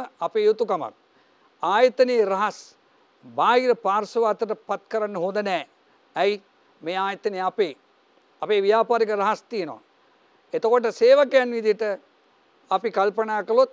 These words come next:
"ශිෂ්‍යයිනි, දරුවනි, මේ ව්‍යාපාරයේ රහස්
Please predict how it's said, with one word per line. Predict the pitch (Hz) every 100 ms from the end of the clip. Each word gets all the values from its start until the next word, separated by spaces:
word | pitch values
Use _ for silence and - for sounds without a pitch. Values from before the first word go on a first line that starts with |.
| - _ _ _ _ _ _ _ _ -
"ශිෂ්‍යයිනි, | 220 190 233 233 254 285 - _ _ _ _ _ _ -
දරුවනි, | 160 196 214 254 285 - _ _ _ _ _ _ -
මේ | 196 196
ව්‍යාපාරයේ | 208 254 254 269 269 254
රහස් | 220 208 247 - -